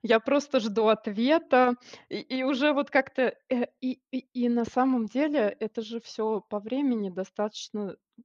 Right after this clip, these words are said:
как-то долго. То есть я сейчас рассказываю,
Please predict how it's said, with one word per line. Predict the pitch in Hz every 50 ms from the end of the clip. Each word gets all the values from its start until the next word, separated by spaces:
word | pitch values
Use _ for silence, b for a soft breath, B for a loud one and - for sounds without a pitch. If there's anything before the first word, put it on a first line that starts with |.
| _ _
как-то | - 208 _ - 208
долго. | 190 180 - 233 247 254 233 214 185 - 170 156 156 - _ -
То | 180
есть | 185 - - _ -
я | 190 185 190
сейчас | - - - - 202 202 - -
рассказываю, | - 202 - - - 220 233 269 247 - 240 208 202 190 185 180 175 175 180